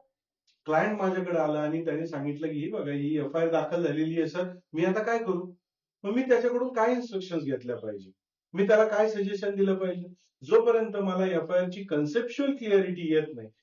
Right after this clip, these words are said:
एफआयआर म्हणजे काय, एफआयआर चा कोर्टात यूज कसा होतो,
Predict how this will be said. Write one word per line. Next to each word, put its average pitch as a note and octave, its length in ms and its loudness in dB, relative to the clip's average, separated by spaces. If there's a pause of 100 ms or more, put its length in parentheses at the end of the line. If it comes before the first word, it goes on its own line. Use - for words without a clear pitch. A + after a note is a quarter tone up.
एफआयआर G3+ 340 4
म्हणजे F3+ 340 0
काय, - 180 -6 (260)
एफआयआर G3 300 0
चा A3 120 -2
कोर्टात F3 460 -2
यूज F3+ 340 -4
कसा - 280 -4
होतो, G2 360 -12